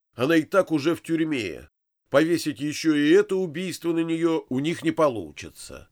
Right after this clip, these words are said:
А в том, что Стеллы больше нет в живых, Ева не сомневалась.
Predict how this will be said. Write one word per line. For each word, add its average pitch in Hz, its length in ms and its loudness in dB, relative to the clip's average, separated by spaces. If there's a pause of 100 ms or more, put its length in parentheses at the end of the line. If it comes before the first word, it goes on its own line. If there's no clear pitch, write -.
(720)
А 123 140 2
в - 80 -16
том, 180 260 2
что 160 240 -4
Стеллы 151 460 0
больше 135 340 -4
нет 139 240 -2
в 117 60 -12
живых, 127 560 -4 (300)
Ева 170 320 2
не 170 120 0
сомневалась. 110 880 -6